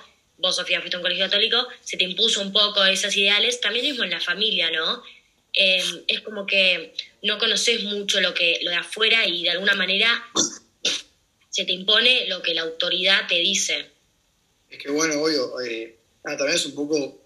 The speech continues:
Speaker 2: cultural eso, creo, ¿no? O sea, si, no sé, si yo nací en Israel, probablemente, eh, o sea, voy a seguir las, o sea, las culturas y las religiones y las,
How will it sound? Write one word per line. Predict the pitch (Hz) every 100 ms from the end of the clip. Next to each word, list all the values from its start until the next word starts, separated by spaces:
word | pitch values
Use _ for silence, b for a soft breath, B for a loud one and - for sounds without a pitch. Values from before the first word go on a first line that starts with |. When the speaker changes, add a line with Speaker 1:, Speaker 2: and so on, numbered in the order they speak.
| _
Speaker 2:
cultural | - 127 131 139 139 120 -
eso, | 113 - 117
creo, | 120 113 107
¿no? | 113 139
O |
sea, | - -
si, | - 120 117 - 131
no | 127
sé, | 123 113
si | - 127
yo | 127 127 131 123 123 - _ _ -
nací | 120 - 123
en |
Israel, | 120 113 131 139 139 147 147
probablemente, | 123 117 117 120 120 131 147 147 - _ -
eh, | 117
o | 107
sea, | 113
voy | 117
a | 117
seguir | 117 117
las, | 120 113 - -
o |
sea, | - 98
las | 101
culturas | - 117 - 127 131 135 -
y | 143 117
las | 113 110
religiones | 113 113 - 123 - - - - -
y | 117
las, | 110 110 - -